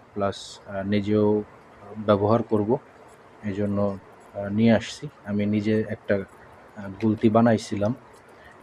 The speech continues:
তো সেটা just একটা এক্সপেরিমেন্ট করার জন্য এই রাবারটা নিয়ে আসছি। তো আপনারা চাইলে, আহ, এই রাবারটাও আপনারা সংগ্রহ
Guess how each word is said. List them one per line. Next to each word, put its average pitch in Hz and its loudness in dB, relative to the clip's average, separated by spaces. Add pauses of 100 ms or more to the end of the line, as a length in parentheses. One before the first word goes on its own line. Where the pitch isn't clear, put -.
(180)
তো 95 -6
সেটা 110 0 (380)
just 110 2
একটা 113 2
এক্সপেরিমেন্ট 117 4
করার 104 2
জন্য 107 0 (960)
এই 104 0
রাবারটা 98 0
নিয়ে 107 4
আসছি। - -4 (1600)
তো 95 -6
আপনারা 104 -2
চাইলে, 110 2
আহ, - -14
এই 101 0
রাবারটাও 98 -2
আপনারা 92 -2 (800)
সংগ্রহ 95 -2